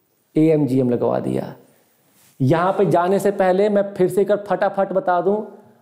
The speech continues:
अगर कोई बच्चा नया है, बेटा YouTube पे ना वेदांतु जेई के चैनल पे जाके playlist open कर लेना, कष्ट मत, ज़्यादा इसमें नहीं है इतना। इसमें आप अगर D code में जाओगे,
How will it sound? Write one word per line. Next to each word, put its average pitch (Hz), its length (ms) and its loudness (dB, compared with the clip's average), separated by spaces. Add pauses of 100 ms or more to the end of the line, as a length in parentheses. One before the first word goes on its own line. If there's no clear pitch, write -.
(140)
अगर 170 280 2
कोई 208 160 2
बच्चा 196 380 0
नया 185 300 2
है, 190 440 -2 (400)
बेटा 165 240 2
YouTube 202 600 0
पे 202 80 0
ना 214 120 2
वेदांतु 180 440 0
जेई 180 180 2
के 180 140 -4
चैनल 180 300 -2
पे 180 200 0
जाके 156 580 0
playlist 196 640 0
open 180 260 -2
कर 208 280 -2
लेना, 208 720 -2
कष्ट 190 220 0
मत, 190 220 0 (420)
ज़्यादा 180 420 2 (140)
इसमें 185 240 0
नहीं 196 240 2
है 214 60 2
इतना। 156 440 -2 (480)
इसमें 180 320 0
आप 185 340 0
अगर 185 220 2
D 185 300 0
code 208 320 0
में 196 180 2
जाओगे, 175 680 0